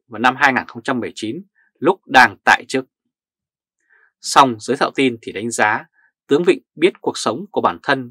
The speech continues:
không thể nào kéo dài, nên chơi kế sách rằng chỉ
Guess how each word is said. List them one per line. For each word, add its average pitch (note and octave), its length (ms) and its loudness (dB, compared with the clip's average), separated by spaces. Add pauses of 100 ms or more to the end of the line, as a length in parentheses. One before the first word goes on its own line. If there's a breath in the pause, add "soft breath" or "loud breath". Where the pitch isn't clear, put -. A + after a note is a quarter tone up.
(120)
không D#3+ 220 -2
thể A#2+ 120 -4
nào G2 340 -10
kéo A#2+ 180 -6
dài, A2+ 320 2 (520 soft breath)
nên B2+ 260 0
chơi A2+ 380 2
kế A#2 80 -2 (160)
sách F#3+ 180 -6
rằng G2 220 -2 (720)
chỉ G#2+ 300 -4